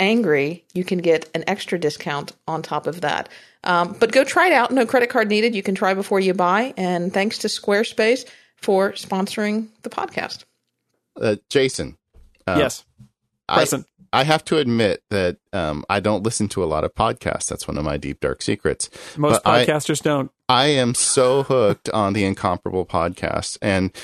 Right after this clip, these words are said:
Speaker 2: if you're listening, you've never heard of it before, go subscribe right now. It's a, it's, I, I would call it a geek culture podcast.
Speaker 3: Yeah.
Speaker 2: I don't know.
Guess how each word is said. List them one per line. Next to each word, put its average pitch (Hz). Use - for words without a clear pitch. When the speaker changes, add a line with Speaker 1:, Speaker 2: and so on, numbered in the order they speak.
Speaker 2:
if -
you're 98
listening, 113
you've 98
never 95
heard 98
of 92
it 82
before, 82
go 98
subscribe -
right 80
now. 110
It's -
a, 90
it's, -
I, 98
I 165
would 117
call 127
it 107
a 82
geek 107
culture 120
podcast. 123
Speaker 3:
Yeah. 381
Speaker 2:
I -
don't 107
know. 101